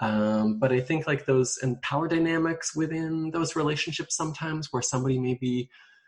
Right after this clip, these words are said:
you know, is in a position of, like, having a lot more power or, like, needs a relationship less, for example, as I think we see in the relationship between, um,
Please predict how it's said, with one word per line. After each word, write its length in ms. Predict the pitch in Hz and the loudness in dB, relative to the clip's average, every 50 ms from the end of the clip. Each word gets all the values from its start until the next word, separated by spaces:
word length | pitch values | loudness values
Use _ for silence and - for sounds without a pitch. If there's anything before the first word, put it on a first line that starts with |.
| _ _ _ | _ _ _
you 200 | - 135 139 139 | 0 4 6 6
know, 340 | 131 127 117 117 117 117 - - | 6 6 6 4 2 2 2 0
is 200 | 123 113 117 123 | 0 0 0 2
in 100 | 120 117 | 0 0
a 40 | |
position 540 | 120 - 110 107 123 117 - - 127 120 117 | 0 -2 -2 -2 0 0 0 0 0 0 0
of, 140 | 117 110 107 | -2 -2 0
like, 160 | 110 107 107 | 0 0 0
having 340 | 107 - 120 117 117 117 110 | 0 -2 -2 0 0 0 0
a 80 | 107 104 | 0 0
lot 220 | 104 - - 117 | 0 -2 -4 -6
more 160 | 104 104 104 - - | -8 -8 -8 -6 -4
power 240 | 175 165 160 151 143 | -2 0 2 2 4
or, 140 | - 135 123 | 4 4 4
like, 260 | 117 117 113 117 - | 4 2 0 0 -2
needs 540 | 123 135 135 131 131 135 139 139 143 139 - | 0 2 4 6 6 6 6 6 4 4 2
a 80 | - 131 | 0 0
relationship 580 | 135 131 127 127 127 - - 127 - - - - - | 0 0 0 0 -2 -2 -2 -2 -2 -2 -4 -6 -10
less, 480 | - - - - 196 - - - - - | -14 -12 -10 -10 -8 -6 -6 -6 -6 -6
for 100 | - 185 | -6 -6
example, 540 | 180 175 - - 175 180 185 - 190 185 - - | -8 -6 -4 -4 -4 -4 -4 -2 -2 -2 0 0
as 100 | 123 113 | 0 0
I 80 | 127 - | 0 0
think 220 | - - 123 - - | 0 -2 -4 -2 -2
we 80 | 123 110 | -2 -2
see 220 | - - - 143 | -2 -4 -4 -4
in 120 | 123 113 113 | -2 -2 -2
the 60 | - | -2
relationship 600 | - - 113 - - - 117 - - - - - | -2 -2 -2 -4 -4 -6 -8 -8 -8 -8 -8 -10
between, 580 | 110 - - - 113 110 107 110 107 107 107 - 110 | -12 -12 -8 -6 -4 -4 -2 -2 -4 -4 -6 -6 -6
um, 340 | 107 107 107 107 107 107 | -4 -4 -4 -4 -6 -10